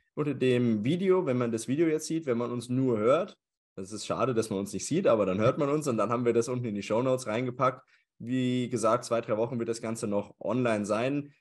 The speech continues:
Wenn dann die zwei, drei Wochen abgelaufen sind und ihr jetzt vielleicht den Podcast hört, ähm, nach Ablauf dieser zwei, drei Wochensfrist, dann packen wir da auch nochmal die Kontaktdaten zu André und seinem Team mit rein. Dann kann man sich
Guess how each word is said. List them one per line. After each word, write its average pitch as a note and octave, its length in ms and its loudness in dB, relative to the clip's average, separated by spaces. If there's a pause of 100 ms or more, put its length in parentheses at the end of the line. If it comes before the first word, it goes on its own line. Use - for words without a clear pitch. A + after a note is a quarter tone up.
(120)
Wenn A#2+ 260 2
dann A#2 140 2
die A#2+ 100 0
zwei, A#2 200 0
drei A#2+ 160 -2
Wochen A#2 160 -2
abgelaufen B2 560 0
sind F3 320 -2
und C3 340 -4
ihr C3+ 200 -6
jetzt B2 180 -4
vielleicht B2 340 0
den A2 120 -4
Podcast B2 440 -4
hört, A#2+ 420 2
ähm, G#2+ 400 -6
nach B2+ 340 0 (100)
Ablauf B2+ 440 2
dieser A#2 260 -4
zwei, A2+ 180 -2
drei A2+ 180 -2
Wochensfrist, A#2+ 580 -4 (360)
dann B2 480 4
packen C3+ 260 2
wir B2+ 80 6
da A#2 100 6
auch B2+ 160 4
nochmal B2+ 400 2
die A2+ 200 -4
Kontaktdaten A#2+ 800 -2
zu A#2 200 -4
André A2 300 0
und A2+ 80 0
seinem G#2+ 220 2
Team C#3+ 200 2
mit B2 140 -2
rein. A#2+ 200 -2
Dann A2 100 -2
kann A2+ 140 -4
man A2 120 -2
sich G#2+ 260 -4